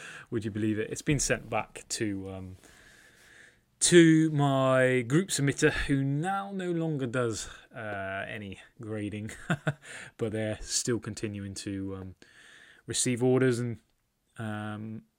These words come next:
doing what they should be doing, and, you know, being good people about it. So yeah, hopefully we'll get that very soon and see what the grades come back. Us just some nineties cards, not from ninety M U, just different, different. Uh, from, I think it was ninety to ninety-five. I did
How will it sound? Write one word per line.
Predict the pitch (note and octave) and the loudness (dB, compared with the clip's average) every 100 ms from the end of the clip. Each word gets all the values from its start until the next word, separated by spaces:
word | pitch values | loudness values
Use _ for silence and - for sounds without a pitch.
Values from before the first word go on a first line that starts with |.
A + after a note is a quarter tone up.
| _ _ _ _ - | _ _ _ _ -6
doing | B2 C#3 C3 | 2 4 2
what | B2+ A#2+ | -4 -8
they | A#2 | -8
should | - G#2 | -8 -8
be | |
doing, | F#2+ F#2+ F#2+ G2 | -6 -8 -10 -10
and, | F#2+ F#2+ - _ _ _ - - | -12 -14 -20 _ _ _ -20 -14
you | A2 | -12
know, | F#2 _ | -12 _
being | A#2+ G#2+ F#2+ _ _ _ | -4 -4 -8 _ _ _
good | - C3 - | 0 2 0
people | - A2+ G2 G#2 F#2+ - _ _ - | -6 -6 -6 -8 -8 -12 _ _ -16
about | G#2 G#2+ G#2 | -6 -4 -2
it. | G#2 - | -4 -6
So | A2 | -6
yeah, | G2 | -6
hopefully | - C3 - A2+ | -4 -4 -2 -2
we'll | G#2+ | -2
get | G2 G#2 | -4 -4
that | G#2+ - _ _ - - _ - | -4 -8 _ _ -20 -20 _ 2
very | D3 D3+ A#2 | 8 8 6
soon | - C3 A#2+ | 0 0 -2
and | A#2 | -4
see | G#2+ B2 | -4 -2
what | A2+ - | -2 -6
the | A2+ | -6
grades | B2+ A2+ - | -4 -4 -4
come | A#2+ | -2
back. | A#2+ - | -2 0
Us | C#3 B2 - - - - | 0 0 -6 -10 -14 -2
just | F3+ - | 0 2
some | - C3 | 2 0
nineties | B2 A#2+ A2+ A#2 G#2+ | -2 -2 -4 -8 -6
cards, | - A#2+ A2 | -4 -4 -2
not | D3 D#3 | -4 -4
from | C#3 | -8
ninety | A#2+ A2 G#2 | -8 -8 -6
M | G#2 | -4
U, | A2 | -4
just | G#2+ - | -4 -6
different, | A#2+ - G2 - - - - - - - | -8 -8 -12 -14 -20 -20 -20 -20 -20 -10
different. | - G3+ G3+ | -6 -4 -6
Uh, | A2 G#2 G2+ | -6 -4 -6
from, | G2+ A2 G#2 - | -6 -10 -10 -12
I | G2+ | -10
think | D3 | -10
it | G#2+ | -10
was | - | -12
ninety | A2 G#2+ G#2 - | -8 -6 -6 -10
to | - | -10
ninety-five. | G#2+ G#2+ - - A2 G#2+ | -10 -10 -10 -4 -2 -2
I | G#2 | -4
did | G#2+ | -8